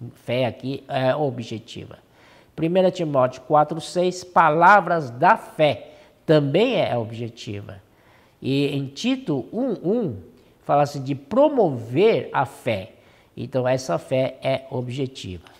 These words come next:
Muito bom, né? Então, vamos pra sexta-feira.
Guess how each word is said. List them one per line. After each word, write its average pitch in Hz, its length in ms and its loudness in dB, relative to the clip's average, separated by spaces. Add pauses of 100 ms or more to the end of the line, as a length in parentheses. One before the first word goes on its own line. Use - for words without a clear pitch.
(640)
Muito 156 320 -4
bom, 101 200 -6 (100)
né? 143 220 -2 (520)
Então, 151 220 2
vamos 190 340 0
pra 117 520 0
sexta-feira. 165 880 -2